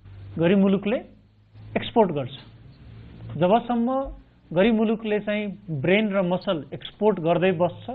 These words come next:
तबसम्म ऊ के रहिरहन्छ त? गरिब रहि-, गरिब नै रहिरहन्छ।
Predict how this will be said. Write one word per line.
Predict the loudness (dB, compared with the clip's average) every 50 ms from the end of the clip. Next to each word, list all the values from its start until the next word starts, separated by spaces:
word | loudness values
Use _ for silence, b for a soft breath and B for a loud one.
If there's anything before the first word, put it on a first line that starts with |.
| -12 -14 -20 b b b b b b 0
तबसम्म | 2 2 2 2 0 -2 0
ऊ | 0 -2
के | -2 0 0 0
रहिरहन्छ | 0 0 0 0 -2 -2 -4 -6 -8
त? | -10 -12 -12 -16 _ _ _ _ _ _ _ _ _ _ -20 -20 -20 -18 -16 -16 -14 -12 -12 -8 -2
गरिब | 2 4 4 4 4 4
रहि-, | 2 0 -2 -4 -4 0
गरिब | 2 2 2 2
नै | 0 0 -2 -2
रहिरहन्छ। | -4 -6 -8 -10 -10 -10 -12 -14